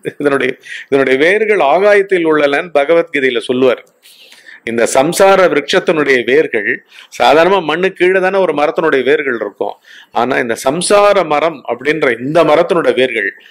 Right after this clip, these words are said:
அதாவது வாசனைகளுடைய வேர்கள் ஆகாயத்தில் உள்ளது அப்படின்னுவார், ஆஹ், இவர் பகவான் கிருஷ்ணர். அந்த மாதிரி வந்து பிரிஞ்சவனே இல்ல,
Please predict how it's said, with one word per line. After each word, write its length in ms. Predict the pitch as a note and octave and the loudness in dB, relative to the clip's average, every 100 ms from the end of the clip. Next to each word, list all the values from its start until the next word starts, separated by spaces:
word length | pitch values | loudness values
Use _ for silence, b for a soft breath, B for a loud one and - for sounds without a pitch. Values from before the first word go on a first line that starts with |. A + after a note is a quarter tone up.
| B B | B B
அதாவது 460 | B2 C3+ D3+ E3 | 2 4 4 4
வாசனைகளுடைய 800 | C3+ D3 F3+ E3 D3+ B2+ A#2 A2 | 2 0 -2 -2 -2 -4 -4 -2
வேர்கள் 500 | A2 A#2+ A#2+ F3+ - b b _ | -2 -2 -2 -4 -6 b b _
ஆகாயத்தில் 720 | A#2+ E3+ G#3 A3 G#3 - E3+ | 0 2 4 2 2 -2 -2
உள்ளது 540 | C#3+ B2+ A2+ A2+ C#3+ A2+ | 0 0 2 2 2 0
அப்படின்னுவார், 460 | - A2+ G#2+ G2 - _ _ _ | -2 -2 -2 -2 -10 _ _ _
ஆஹ், 1120 | A#2 G#2+ G#2 A2 A2 G#2 G#2+ G#2+ G#2+ A2+ G2+ | -2 -2 -4 -6 -4 -4 -2 -4 -4 -4 0
இவர் 320 | B2 B2+ - - b b _ | 2 0 -2 -16 b b _
பகவான் 360 | A#2 C3+ A#2+ | 0 0 0
கிருஷ்ணர். 500 | A2 C3 - C#3+ G2 _ B B B B | -2 -2 -2 -4 -6 _ B B B B
அந்த 260 | - E3 F#3+ | -4 0 2
மாதிரி 260 | G3+ A3+ | 2 0
வந்து 480 | E3 C3 C#3 G#3 C#4+ _ _ _ _ _ _ _ _ - | -2 0 0 0 -4 _ _ _ _ _ _ _ _ -2
பிரிஞ்சவனே 540 | F#3+ B3+ C4 B3+ B3+ | 0 2 2 2 0
இல்ல, 500 | A3+ A#3+ A#3+ C#3+ G2+ | 0 2 2 0 -2